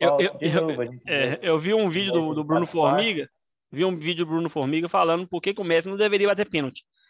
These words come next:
Speaker 1: Ele mostra alguns dados, né, sobre o Messi e a, a taxa de conversão dele em jogos decisivos é menos de trinta por cento, cara,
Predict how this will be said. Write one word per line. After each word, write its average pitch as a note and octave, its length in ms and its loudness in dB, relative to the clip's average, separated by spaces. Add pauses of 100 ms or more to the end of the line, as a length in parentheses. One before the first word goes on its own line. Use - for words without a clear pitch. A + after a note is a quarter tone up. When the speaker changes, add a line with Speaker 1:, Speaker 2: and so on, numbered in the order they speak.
(240)
Speaker 1:
Ele D3+ 120 -2
mostra F3 300 2
alguns D#3+ 200 -4
dados, D#3 400 4
né, D3 80 -2
sobre C#3+ 280 -4
o - 20 -2
Messi D#3 400 -2
e C#3+ 160 -2
a, C3+ 380 2
a C3+ 40 2
taxa G3 280 -2
de G#3 80 -12
conversão F3 500 0
dele D3 300 -2
em C#3+ 560 -4
jogos D#3 260 0
decisivos F3 560 -4 (320)
é E3+ 80 2
menos F3+ 300 0
de A3+ 100 -4
trinta C4 420 0
por A3+ 140 -4
cento, E3+ 340 -4
cara, A2 140 -16